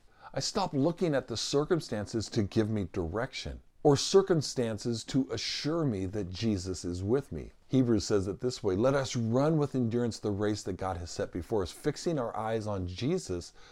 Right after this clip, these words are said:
the pioneer and perfecter of our faith." When you're looking for Jesus, you're gonna find Jesus. He is your guide through the obstacles of life,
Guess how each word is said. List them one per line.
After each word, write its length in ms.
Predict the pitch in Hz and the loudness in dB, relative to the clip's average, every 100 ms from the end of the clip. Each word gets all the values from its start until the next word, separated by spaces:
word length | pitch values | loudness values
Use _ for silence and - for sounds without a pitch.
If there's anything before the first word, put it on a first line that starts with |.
| - | -10
the 100 | - | -10
pioneer 720 | - 156 170 165 127 123 139 - | -8 -6 -2 0 0 -2 -6 -10
and 140 | 123 117 | -8 -6
perfecter 560 | 117 - 165 - 110 | -6 -4 -6 -2 -2
of 80 | 104 | 0
our 140 | 101 92 | 0 -4
faith." 400 | - 214 73 67 - - | -8 -10 -10 -12 -18 -6
When 160 | - 143 | 2 6
you're 120 | 139 | 6
looking 260 | 123 135 127 | 6 4 2
for 140 | 113 | 2
Jesus, 320 | 98 104 98 | 2 0 0
you're 80 | 101 | -2
gonna 160 | 95 90 | -4 -4
find 340 | 95 95 95 | -4 -2 -2
Jesus. 500 | 87 76 67 - - _ - | -4 -8 -8 -14 -18 _ 0
He 160 | 156 | 4
is 160 | 175 120 | 6 6
your 160 | 110 | 2
guide 600 | 95 87 101 113 107 90 | 0 -2 -2 0 0 -2
through 180 | 104 98 | -2 -2
the 160 | 98 95 | 0 -2
obstacles 680 | 95 101 - - 113 95 78 | -2 -2 -4 -6 -4 -4 -4
of 160 | 85 78 | -6 -6
life, 480 | 73 78 69 - | -8 -8 -8 -14